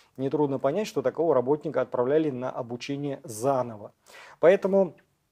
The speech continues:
э, давайте я всё-таки, наверное, возьмём, не будем совсем полностью отказываться от положений шестьсот сорок пятого приказа, и вот в этом направлении, по этому вопросу разумно опираться именно на отменённые требования. Если работники,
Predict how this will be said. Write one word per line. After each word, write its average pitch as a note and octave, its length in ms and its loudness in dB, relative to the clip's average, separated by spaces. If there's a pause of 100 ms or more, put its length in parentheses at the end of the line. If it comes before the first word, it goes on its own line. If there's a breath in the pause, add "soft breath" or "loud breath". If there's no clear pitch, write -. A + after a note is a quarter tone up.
(340)
э, C3 280 -8
давайте D#3 480 4
я D3+ 140 4
всё-таки, D3+ 420 -4
наверное, D3 360 2
возьмём, C3+ 720 2 (380)
не E3+ 140 2
будем E3+ 240 4
совсем E3+ 340 2
полностью D3+ 420 6
отказываться C#3 580 4
от B2+ 100 0
положений C#3+ 400 4
шестьсот - 300 -2
сорок C#3 220 2
пятого C#3 260 2
приказа, D#3+ 540 4 (420 loud breath)
и D3 220 0
вот C#3+ 320 0
в B2 240 2
этом D3 220 4
направлении, D3+ 520 2
по C3+ 100 -2
этому C3 300 0
вопросу C3+ 640 2 (280 soft breath)
разумно D3+ 500 2
опираться D3 520 2
именно D#3+ 440 -4
на D3+ 200 -2
отменённые C#3+ 680 -4
требования. A#2 540 -8
Если C#3 400 -4
работники, C#3 880 -4